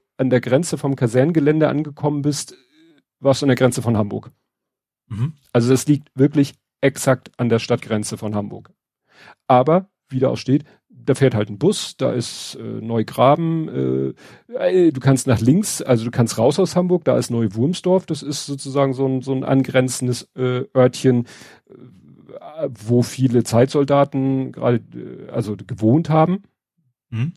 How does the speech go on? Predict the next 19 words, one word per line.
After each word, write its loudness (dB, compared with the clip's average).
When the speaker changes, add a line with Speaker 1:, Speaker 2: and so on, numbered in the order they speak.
Speaker 1:
weil 4
in 0
der 2
Nähe, 4
äh, -2
nicht -4
so -2
viel -2
Wohnmöglichkeiten 2
waren, -2
weil -12
war -2
ja -6
noch -8
Kaserne. -6
Also 4
du -4
bist -6
ein -12